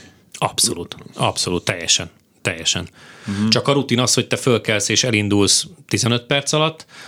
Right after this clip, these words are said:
Speaker 1: az nekem egy ilyen egy-másfél órás sztori. Fekve felöltözni, kitalálni mindent, elpakolni magad után mindent, megnézni, hogy bezártál.
Speaker 2: Hogy nincs hebrencskedés, hogy
Speaker 1: Ott nincs. Ott nincs. Meg, meg,
Speaker 2: nincs
Speaker 1: tudod,
Speaker 2: ruhaválogatás, hogy nem állj jól, nem?
Speaker 1: meg a, fél,
Speaker 2: Ha már
Speaker 1: nem
Speaker 2: rajtad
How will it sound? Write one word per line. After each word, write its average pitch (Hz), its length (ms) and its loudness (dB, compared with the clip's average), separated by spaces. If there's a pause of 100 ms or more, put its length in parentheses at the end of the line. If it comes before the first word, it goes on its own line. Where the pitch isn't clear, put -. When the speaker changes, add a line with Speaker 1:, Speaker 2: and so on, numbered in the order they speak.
(140)
Speaker 1:
az 120 160 0
nekem 113 280 -2
egy 110 140 -2
ilyen 117 280 -2 (100)
egy-másfél 98 720 -2
órás 92 240 0
sztori. 85 280 -2
Fekve 104 380 -4
felöltözni, 107 640 0
kitalálni 107 500 0
mindent, 98 460 -2
elpakolni 113 460 0
magad 104 280 0
után 98 260 -2
mindent, 98 680 -4
megnézni, 110 420 0
hogy 101 100 0
bezártál. 101 300 0
Speaker 2:
Hogy 127 100 4
nincs 98 100 2
hebrencskedés, 107 720 0
hogy 101 120 0 (180)
Speaker 1:
Ott 135 240 4
nincs. 143 440 0
Ott 135 180 0
nincs. 175 240 2
Meg, 131 120 -4 (240)
meg, 165 120 2
Speaker 2:
nincs 151 140 2
Speaker 1:
tudod, 151 160 4
Speaker 2:
ruhaválogatás, 131 720 4
hogy 135 100 -2
nem 127 200 2
állj 120 160 2
jól, 120 200 2
nem? 135 180 0
Speaker 1:
meg 147 180 4
a, 180 200 2
fél, 165 140 2
Speaker 2:
Ha 135 60 0
már 139 120 4
Speaker 1:
nem 156 80 4
Speaker 2:
rajtad 165 80 0